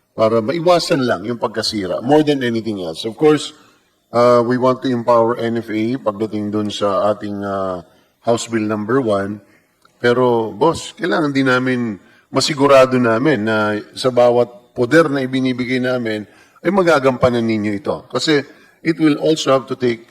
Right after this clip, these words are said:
trust on our part para pagkatiwalaan din po kayo dyan sa kapangyarihan po na yan.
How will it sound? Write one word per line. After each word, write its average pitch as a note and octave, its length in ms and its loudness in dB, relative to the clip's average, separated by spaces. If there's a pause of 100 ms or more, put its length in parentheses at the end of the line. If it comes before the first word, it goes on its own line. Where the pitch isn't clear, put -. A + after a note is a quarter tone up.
(200)
trust C3 480 2
on G#2 320 -2
our A2 240 2
part F#2+ 400 -2 (320)
para C3+ 160 2
pagkatiwalaan B2+ 880 2
din A2+ 240 -6
po A#2 80 -4
kayo G#2 240 -4
dyan G#2 160 -4
sa F#2+ 400 -2 (240)
kapangyarihan G#2+ 800 0
po F#2 160 -6
na F#2 80 -4
yan. E2+ 200 -8